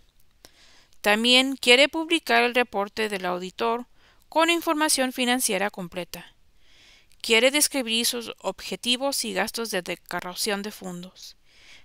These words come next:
Y en esos ob-, objetivos y gastos de recaudación de fondos, quiere dar razones claras y comprensibles por actividades de recaudación de fondos. Debe re-, reportar sobre el rendimiento de la recaudación de fondos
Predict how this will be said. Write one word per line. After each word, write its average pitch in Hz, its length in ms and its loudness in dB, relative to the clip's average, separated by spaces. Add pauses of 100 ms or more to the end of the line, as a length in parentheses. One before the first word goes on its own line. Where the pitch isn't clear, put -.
Y 220 120 0
en 220 80 0
esos 262 260 2
ob-, 320 340 -4 (280)
objetivos 240 720 2
y 208 120 -4
gastos 214 360 0
de 190 100 -4
recaudación 190 640 -6
de 269 80 0
fondos, 240 540 -8 (600)
quiere 285 260 4
dar 311 120 6
razones 277 460 0
claras 277 560 4 (140)
y 208 80 -8
comprensibles 214 720 -4
por 196 160 -8
actividades 196 960 -4
de 190 80 -6
recaudación 185 580 -8
de 208 100 -10
fondos. 175 540 -16 (800)
Debe 208 260 4
re-, 196 160 2 (180)
reportar 240 720 4
sobre 196 640 0
el 196 100 -2
rendimiento 220 800 -2
de 196 200 -6
la 185 120 -2
recaudación 185 580 -6
de 254 140 -2
fondos 220 480 -4